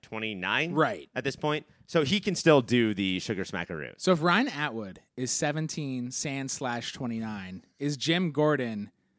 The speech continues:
Speaker 2: thirty-five, sans slash fifty-four?
Speaker 1: Are you talking about Detective Southland?
Speaker 2: Yes, Detective Southland himself.
Speaker 1: Yes, he is seventy-eight,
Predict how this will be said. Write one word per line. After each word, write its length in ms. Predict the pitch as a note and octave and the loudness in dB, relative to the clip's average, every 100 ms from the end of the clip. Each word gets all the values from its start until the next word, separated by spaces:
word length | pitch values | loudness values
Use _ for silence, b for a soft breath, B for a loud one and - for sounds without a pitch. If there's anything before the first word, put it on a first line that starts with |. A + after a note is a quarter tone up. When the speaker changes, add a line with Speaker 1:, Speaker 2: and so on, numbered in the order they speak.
| _ _ - | _ _ -4
Speaker 2:
thirty-five, 680 | D#3 D3 C#3 D3 C3 B2+ | -2 0 -2 -2 -2 -4
sans 300 | - C3 B2 | -6 -6 -6
slash 260 | C#3+ B2 - | -4 -6 -6
fifty-four? 640 | C#3 - B2 C3+ C3+ G#3 - | -8 -6 -4 0 0 0 0
Speaker 1:
Are 80 | A#2+ | 0
you 40 | |
talking 180 | C3+ C#3 | 2 2
about 160 | B2+ G2+ | 0 0
Detective 320 | A2+ G#2 B2 | -2 -2 0
Southland? 480 | A#2+ A2+ C#3+ D#3+ - | 2 2 2 0 -2
Speaker 2:
Yes, 320 | F3+ F#3+ B2+ - | 4 6 4 -2
Detective 400 | D#3 G3+ F#3+ F#3 | 4 6 6 2
Southland 420 | D#3+ D#3+ D#3+ D3+ | 2 2 0 -2
himself. 440 | C#3+ - A#2+ G2 | -2 -2 -2 0
Speaker 1:
Yes, 240 | B2+ F2+ - | 2 2 2
he 200 | A2 D#3+ | 2 2
is 100 | C3+ | 4
seventy-eight, 720 | D3 C#3+ C#3+ - B2+ B2 | 4 4 2 0 0 0